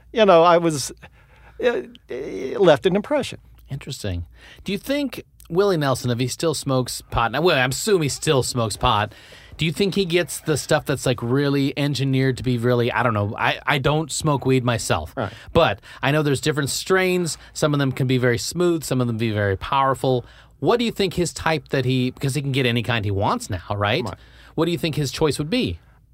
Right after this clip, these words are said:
Speaker 1: One thing I remember from that day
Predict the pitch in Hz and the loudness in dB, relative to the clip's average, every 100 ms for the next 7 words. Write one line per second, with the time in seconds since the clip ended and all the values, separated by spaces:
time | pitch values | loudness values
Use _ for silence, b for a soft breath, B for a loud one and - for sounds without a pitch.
0 | - - 220 214 165 240 - 240 196 170 | -20 -14 -12 2 6 6 6 4 6 4
1 | 156 170 170 156 - 139 131 131 - 117 | 4 4 4 2 4 4 4 -2 -6 2
2 | 143 143 131 101 139 131 107 104 | 4 4 2 2 6 6 4 -2